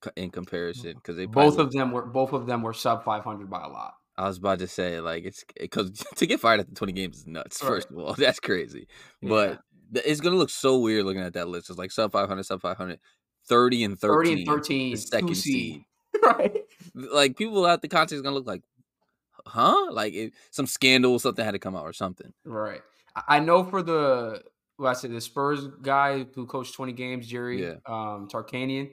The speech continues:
Speaker 2: um, I think this was pre-Tim Duncan, is when David Robinson was there. He couldn't get a hold of the locker room. Like, they were, like,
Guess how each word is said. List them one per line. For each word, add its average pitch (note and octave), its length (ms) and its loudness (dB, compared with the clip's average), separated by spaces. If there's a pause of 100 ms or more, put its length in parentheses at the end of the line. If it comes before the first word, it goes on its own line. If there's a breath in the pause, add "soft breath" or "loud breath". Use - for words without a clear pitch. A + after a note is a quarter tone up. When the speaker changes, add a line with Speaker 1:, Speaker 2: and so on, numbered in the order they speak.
(540 soft breath)
Speaker 2:
um, A2+ 440 -6 (340)
I C3+ 80 -2
think D3 240 -4 (320)
this D#3+ 260 0
was C#3 120 -6
pre-Tim D3+ 520 -4
Duncan, C3 300 -4
is A#2 140 -10
when A#2 140 -10
David A#2+ 240 -6
Robinson A#2 500 -2
was A2+ 160 -12
there. A2+ 380 -8
He B2+ 140 -14
couldn't B2+ 280 -6
get A#2+ 120 -4
a A2+ 40 -6
hold A2+ 260 -6
of G2+ 80 -14
the G2+ 60 -16
locker A#2 420 0
room. A2+ 180 -6
Like, G#2 200 -12
they A2+ 120 -8
were, A2 140 -8
like, G2 280 -8